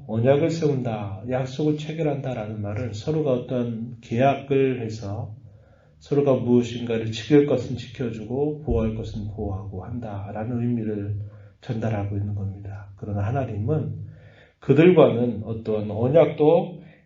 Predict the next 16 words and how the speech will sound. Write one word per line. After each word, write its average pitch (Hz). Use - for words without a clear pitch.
해서는 143
안 101
된다. 95
이게 110
타협이 180
될 120
수가 101
있기 110
때문에 98
그렇죠. 98
불쌍히 127
여기지도 135
말고 117
그들과 104
혼인을 208
해서 139